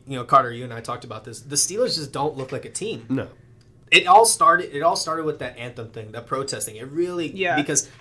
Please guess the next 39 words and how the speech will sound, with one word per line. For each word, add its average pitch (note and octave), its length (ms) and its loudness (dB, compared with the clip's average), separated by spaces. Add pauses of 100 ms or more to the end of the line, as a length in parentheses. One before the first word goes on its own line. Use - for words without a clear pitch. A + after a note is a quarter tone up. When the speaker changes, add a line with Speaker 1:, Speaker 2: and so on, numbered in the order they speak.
Speaker 1:
uh, B2 120 -8 (220)
like, A#2+ 200 -8
Tomlin, C3 440 -4
Mike B2 220 -8
Tomlin, B2+ 380 -6
he C3 160 -10
went B2 240 -8
to B2+ 80 -8
the A#2 80 -10
field, B2 340 -6
he B2 80 -12
just A2+ 220 -2
stood A#2 260 -2
there. A2+ 300 -8 (240)
You A#2 80 -12
know, A2+ 260 -8 (220)
uh, A2+ 240 -2
one B2 260 -6
guy B2 220 2
went B2 240 -6
out B2 180 -4
and B2 100 -8
started A#2 340 -4
doing A#2+ 200 -10
the A#2 60 -10
pl-, A#2 340 -12
you A#2 120 -8
know, A#2 160 -8
the A2+ 300 -8
anthem A#2+ 240 -10
by A#2 120 -4
himself. B2 440 0
The A2+ 100 -12
rest A#2+ 260 -6
were A#2+ 80 -10
in A#2+ 60 -12
the A2 80 -8
locker A#2 360 -6
room. B2 240 -8